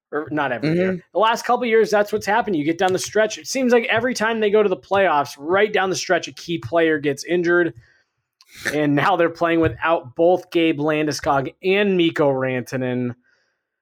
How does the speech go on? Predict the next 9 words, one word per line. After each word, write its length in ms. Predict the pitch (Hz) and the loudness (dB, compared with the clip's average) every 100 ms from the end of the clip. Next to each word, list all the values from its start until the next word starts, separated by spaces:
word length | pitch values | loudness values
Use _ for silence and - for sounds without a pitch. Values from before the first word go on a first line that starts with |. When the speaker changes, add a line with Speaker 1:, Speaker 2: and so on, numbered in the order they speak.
| _ _ _ _ _ _ _ _ _ _ _ _ | _ _ _ _ _ _ _ _ _ _ _ _
Speaker 1:
Ugh, 400 | 170 185 143 - | 0 0 0 -4
it's, 260 | 160 151 - | -4 -4 -2
Speaker 2:
Yeah. 280 | 104 107 82 | -2 -2 -2
Speaker 1:
it's 240 | 143 143 | -4 -4
just, 560 | - 190 180 147 - - _ | -2 2 2 0 -4 -12 _
it 160 | 131 | -10
sucks 600 | - - - 180 143 - | -8 -8 0 0 0 -6
that 120 | 143 131 | -2 -2
it's 160 | 120 | -4